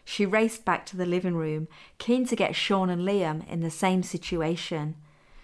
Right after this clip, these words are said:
"Shani," said Janine,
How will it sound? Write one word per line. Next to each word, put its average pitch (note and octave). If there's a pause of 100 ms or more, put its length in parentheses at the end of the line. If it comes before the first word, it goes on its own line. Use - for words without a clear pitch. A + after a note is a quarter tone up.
"Shani," D#4+
said G#3
Janine, G3